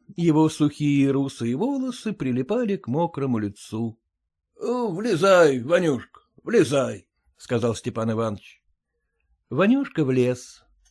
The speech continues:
«Надевай шапку-то». Он надел. Шапка была ему велика и надвинулась на глаза. Мать подошла к телеге. — Вот тебе, возьми, —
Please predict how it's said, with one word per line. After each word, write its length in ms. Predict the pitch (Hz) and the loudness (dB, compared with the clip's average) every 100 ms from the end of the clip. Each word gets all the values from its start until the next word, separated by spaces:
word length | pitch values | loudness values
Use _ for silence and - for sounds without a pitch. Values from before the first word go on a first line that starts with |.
| _ _ _ _ | _ _ _ _
«Надевай 720 | - 196 226 240 202 147 113 98 | -10 -4 2 6 8 6 2 -4
шапку-то». 640 | 208 170 - 120 101 85 _ _ _ _ _ _ | 2 2 2 -14 -16 -20 _ _ _ _ _ _
Он 300 | - 220 254 | -4 2 4
надел. 640 | 214 165 127 139 139 131 _ _ _ _ _ | 6 4 4 4 4 0 _ _ _ _ _
Шапка 420 | - 139 131 - | -2 0 0 0
была 280 | 123 123 123 | 0 2 4
ему 160 | 117 113 | 4 2
велика 540 | 113 110 117 233 262 | 0 -2 -2 0 2
и 120 | 254 | 0
надвинулась 680 | 160 139 123 196 190 165 156 | 0 0 0 -2 0 0 -2
на 120 | 123 | -2
глаза. 600 | 113 110 104 101 107 107 - _ _ _ _ _ _ _ _ _ - | -2 -2 -4 -4 -4 -4 -8 _ _ _ _ _ _ _ _ _ -2
Мать 360 | 180 220 233 | 6 6 6
подошла 500 | - 196 196 - 185 | 4 2 2 4 2
к 80 | 185 | 2
телеге. — 760 | - 160 123 123 120 110 123 123 - _ _ _ _ _ _ _ _ - _ _ - | 4 4 6 4 4 2 0 -2 -14 _ _ _ _ _ _ _ _ -20 _ _ 0
Вот 340 | 349 359 - | 6 6 6
тебе, 380 | - 277 269 254 - | 2 -2 0 -4 -10
возьми, — 720 | 247 320 359 226 269 247 240 | -4 2 2 6 8 8 4